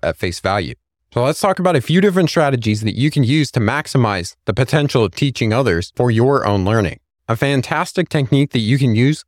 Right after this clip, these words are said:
is the Feynman technique. First, choose a topic that you wish to learn about. Second, pretend that you're teaching that topic to a child, specifically a sixth grader. Write down an explanation to that topic and say it out loud.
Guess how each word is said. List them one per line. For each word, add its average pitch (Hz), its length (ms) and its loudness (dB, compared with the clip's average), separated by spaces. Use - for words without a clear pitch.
is 104 120 -4
the 98 100 -2
Feynman 107 400 0
technique. - 480 -6
First, 170 420 -2
choose 196 320 2
a 220 60 0
topic 147 440 0
that 135 100 0
you 113 160 0
wish 120 220 0
to 117 100 0
learn 113 240 2
about. 87 300 -2
Second, 160 420 -2
pretend 185 440 2
that 233 140 -2
you're 143 160 2
teaching 165 480 0
that 131 160 0
topic 147 440 -2
to 139 160 2
a 110 40 2
child, 113 540 -2
specifically 185 680 0
a 117 40 4
sixth - 380 -4
grader. - 340 -2
Write 160 240 -2
down 214 260 2
an 180 120 0
explanation 139 800 0
to 156 200 0
that 131 200 0
topic 95 460 -2
and 110 160 -2
say 135 220 -2
it 127 80 4
out 110 200 2
loud. 98 320 0